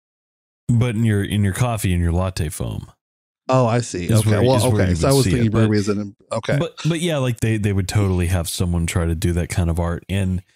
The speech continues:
Speaker 1: yeah, the, the crazy thing, like,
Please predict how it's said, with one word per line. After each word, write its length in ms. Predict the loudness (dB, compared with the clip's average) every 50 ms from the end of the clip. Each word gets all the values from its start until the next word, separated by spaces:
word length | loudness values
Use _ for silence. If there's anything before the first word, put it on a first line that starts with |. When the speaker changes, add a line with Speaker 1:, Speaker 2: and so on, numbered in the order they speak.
| _ _ _ _ _ -2
Speaker 1:
yeah, 300 | 0 0 0 0 0 -2 -2
the, 140 | -2 -4
the 220 | -4 -2 -4 -4 -4
crazy 480 | -4 -2 -2 -2 0 0 -2 0 -2 -2
thing, 360 | -2 -2 -2 -2 0 0 0
like, 360 | 0 0 -2 -4 -6 -8 -14